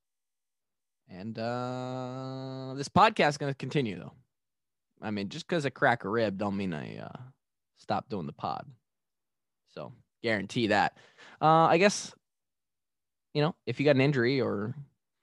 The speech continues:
uh, have a setback or whatever recently or currently,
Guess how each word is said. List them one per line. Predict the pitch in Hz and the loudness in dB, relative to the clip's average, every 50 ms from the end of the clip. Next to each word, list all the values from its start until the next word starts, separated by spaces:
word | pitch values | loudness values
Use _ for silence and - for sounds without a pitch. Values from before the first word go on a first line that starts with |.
| _ _ _ _ _ _ _ _ _ | _ _ _ _ _ _ _ _ _
uh, | 80 87 92 87 82 80 71 69 67 53 50 50 - _ | -10 -6 -6 -4 -4 -4 -6 -6 -6 -8 -8 -12 -12 _
have | 107 123 117 104 | 0 0 0 2
a | - | 2
setback | - 143 120 - - 117 113 117 - - - | 0 0 0 2 2 4 4 4 2 -2 -8
or | 107 101 101 95 90 82 64 - - | -8 -6 -6 -6 -6 -8 -10 -10 -6
whatever | 113 117 113 113 120 117 | 0 2 2 2 2 2
recently | 110 113 120 120 - - - 120 120 110 | 2 2 2 2 0 0 2 2 4 4
or | 104 98 - | 2 0 -2
currently, | - - - 139 127 65 92 104 - | -2 2 2 2 2 2 0 -2 -4